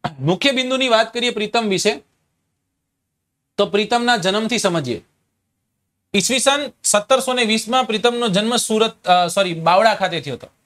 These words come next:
અને ઈસવીસન સત્તરસો ને અઠ્ઠાણું માં મૃત્યુ પામે છે. એમ કહેવાય છે કે કવિ પ્રીતમ જન્મથી જ અંધ હતા. તેમની ગણના પાંચ જ્ઞાની કવિઓમાં થાય છે અને તેમજ અઢારમી સદીના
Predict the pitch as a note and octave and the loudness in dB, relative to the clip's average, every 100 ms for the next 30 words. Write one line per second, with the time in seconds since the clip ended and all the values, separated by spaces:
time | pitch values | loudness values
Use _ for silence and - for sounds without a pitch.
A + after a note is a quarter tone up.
0 | _ _ - - - E3+ F#3+ G#3 G#3 B3 | _ _ -20 -20 0 0 2 0 -2 0
1 | B3+ A#3+ A3+ - G#3 A3+ G#3 G3 G#3+ F#3 | 0 2 0 0 0 2 2 2 0 2
2 | G#3+ A#3 A#3 G#3 D#3+ C3+ A#2+ - - _ | 0 0 -2 -2 0 0 -2 -12 -18 _
3 | _ _ _ - F#3 G3 G3 A#3+ A#3+ F#3 | _ _ _ -2 0 2 2 2 2 0
4 | F3+ F#3+ F#3+ G3+ A3 G#3 G3+ G#3 G3 F3 | 0 0 -2 -2 0 -2 0 -2 0 0
5 | F#3+ G3 G#3+ - E3+ D3 D#3 D3+ F3 - | 0 -2 -2 0 0 0 0 2 0 -2
6 | _ _ _ _ _ _ _ _ _ _ | _ _ _ _ _ _ _ _ _ _
7 | - G#3+ C4 G#3+ A3+ C4 D4 C4 B3 D4 | 0 0 2 0 0 2 0 2 0 0
8 | C#4 A#3 A#3+ D4 D4 B3+ A#3+ G#3+ F#3+ D#3 | -2 0 0 0 -2 -2 0 0 0 -2
9 | E3 B2+ F2+ - _ - C#3+ D3 G#3+ A3 | -4 -4 -10 -18 _ -6 -2 0 2 0
10 | - D#3+ F3 G3+ A#3 A#3 G#3+ G3+ G#3+ E3 | 0 0 2 2 2 -2 -2 -2 0 0
11 | D#3 E3 G3 | 2 2 0